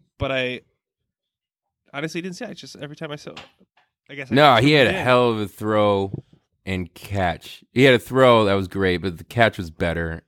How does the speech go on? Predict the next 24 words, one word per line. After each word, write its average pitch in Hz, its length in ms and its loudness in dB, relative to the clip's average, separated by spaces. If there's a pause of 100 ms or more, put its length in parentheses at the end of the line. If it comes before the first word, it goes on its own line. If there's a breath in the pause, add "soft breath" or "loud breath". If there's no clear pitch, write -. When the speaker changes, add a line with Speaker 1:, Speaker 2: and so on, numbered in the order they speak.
(120)
Speaker 2:
and 90 180 -6
the 85 60 -6
run, 85 460 -6 (440 soft breath)
uh, 90 260 2
for 92 180 -4
a 87 60 -2
touchdown. 85 420 -4
But 95 180 0
yeah, 117 160 6
they 123 100 6
were, 131 220 4
they 117 100 2
were 117 140 2
switching 120 320 -2
out 104 260 0 (200)
Brian 95 340 -2
and, 82 600 -10
is 82 80 -14
it 73 80 -12
Lawrence? 104 460 -16
Is 107 100 -20
that 107 80 -12
his 107 80 -12
name? 110 260 -16